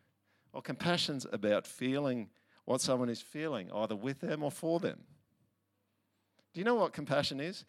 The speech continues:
Compassion is when you take someone else's problem and it becomes your problem. That's what compassion is. You know, the Latin word compati actually means to suffer with. Do you know what? <laughs> Here's the truth.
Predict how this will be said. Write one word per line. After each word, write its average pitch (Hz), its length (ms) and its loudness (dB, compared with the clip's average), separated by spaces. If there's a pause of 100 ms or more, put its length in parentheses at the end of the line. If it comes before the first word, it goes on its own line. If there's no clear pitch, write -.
(240)
Compassion 165 480 2
is 131 140 -2
when 147 220 0
you 131 100 -2
take 135 280 0
someone 156 340 0
else's 147 300 0
problem 151 380 0
and 120 160 -6
it 107 80 -4
becomes 107 420 -8
your 113 200 0
problem. 80 400 -8 (460)
That's 120 220 2
what 123 160 -2
compassion 113 560 -4
is. - 300 -14 (600)
You 104 60 -6
know, 120 100 4
the 120 100 4
Latin 135 340 6
word 120 220 2
compati 135 640 -2
actually 117 440 -4
means 113 420 -6
to 113 120 -10
suffer 104 480 -4
with. 98 640 -2 (2750)
Do 135 80 -4
you 139 40 0
know 131 120 2
what? 131 300 0 (380)
<laughs> - 880 -20
Here's 139 180 -2
the 147 100 -4
truth. 101 340 -4